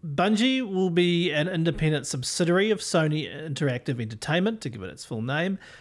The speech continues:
Now, Bungie retains its current C E O, Pete Parsons, and its management team, but most crucially for fans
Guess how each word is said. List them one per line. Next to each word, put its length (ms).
Now, 80
Bungie 320
retains 480
its 100
current 340
C 320
E 40
O, 140
Pete 240
Parsons, 480
and 160
its 180
management 460
team, 320
but 100
most 220
crucially 440
for 120
fans 540